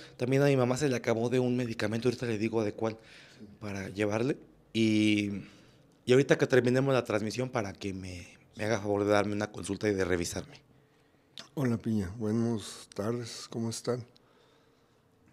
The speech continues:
Speaker 1: Pues, de los medicamentos que le dio a mi mamá, unos que son para fiebre, así, un, una,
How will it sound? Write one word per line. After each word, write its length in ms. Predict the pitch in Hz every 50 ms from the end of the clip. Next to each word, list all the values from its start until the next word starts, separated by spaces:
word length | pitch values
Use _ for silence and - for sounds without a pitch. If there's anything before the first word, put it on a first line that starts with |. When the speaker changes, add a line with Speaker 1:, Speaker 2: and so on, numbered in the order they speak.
| _ _ - _ _ _ _
Speaker 1:
Pues, 560 | - 120 117 113 - - - - - - - - _ - -
de 160 | 92 113 110
los 160 | 107 110 104
medicamentos 580 | 117 113 110 113 117 123 117 123 127 123 - -
que 80 | - 135
le 80 | 131 123
dio 100 | 131 135
a 40 |
mi 60 | 139 139
mamá, 260 | 131 123 123 127 127
unos 220 | 131 131 131 120 -
que 60 | 123
son 160 | - 127 120
para 260 | 117 - 127 120 113 107
fiebre, 720 | - - 120 120 117 120 120 120 123 120 120 120 117 110
así, 220 | 101 - 120 123 123
un, 140 | 123 123 -
una, 300 | 123 123 120 123 120